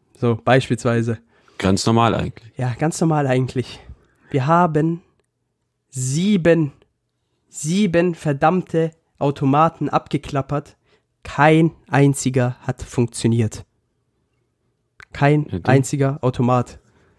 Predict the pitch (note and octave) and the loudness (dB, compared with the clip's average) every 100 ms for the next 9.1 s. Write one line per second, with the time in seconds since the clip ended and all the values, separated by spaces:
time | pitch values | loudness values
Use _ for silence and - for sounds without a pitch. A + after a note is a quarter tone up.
0 | _ _ _ _ _ _ _ _ C3+ C3+ | _ _ _ _ _ _ _ _ -4 -2
1 | - G#2+ C3 - A2 G#2 D2+ A#2+ G2 F#2+ | 0 -2 0 0 2 2 2 0 -2 -2
2 | F#2+ - C3+ - - - - F#2 G#2+ A2+ | -2 -2 -4 -4 -12 -10 -6 -4 -2 -2
3 | G#2 E3+ G#3 - - - D3+ E3+ - F#3 | -4 -6 -8 -10 -20 -6 -4 -2 -2 -4
4 | D#3+ D3 E3 C#3 C#3+ D3+ - C3 C3+ C3+ | -2 -4 -2 -2 0 -4 0 -2 0 -2
5 | D#3 - G#3+ - - _ _ _ _ _ | 0 0 -2 -4 -14 _ _ _ _ _
6 | C3 A#2 A#2+ C3+ B2+ - C3 C#3 - C3+ | -8 -4 0 0 -2 -4 0 2 2 0
7 | C3+ D3 C#3+ C3 - B2+ D3 - B2 A#2 | 0 0 -2 -2 0 2 2 0 -4 -6
8 | - A#2+ A#2 - A#2+ - A#2+ B2+ C#3 - | -4 -2 -2 -2 -4 -4 -6 -6 -8 -14